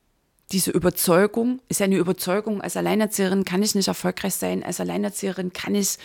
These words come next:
keine geilen Geldflüsse kreieren. Wie wirkt denn diese Überzeugung hinderlich?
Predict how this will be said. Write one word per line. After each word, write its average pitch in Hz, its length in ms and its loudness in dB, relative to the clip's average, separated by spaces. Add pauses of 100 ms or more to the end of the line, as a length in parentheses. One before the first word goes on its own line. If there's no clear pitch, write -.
(640)
keine 220 320 8
geilen 208 380 8
Geldflüsse 202 480 2
kreieren. 208 600 -2 (1500)
Wie 190 300 4
wirkt 247 240 2
denn 202 140 6
diese 185 240 0
Überzeugung 175 580 2
hinderlich? 208 560 4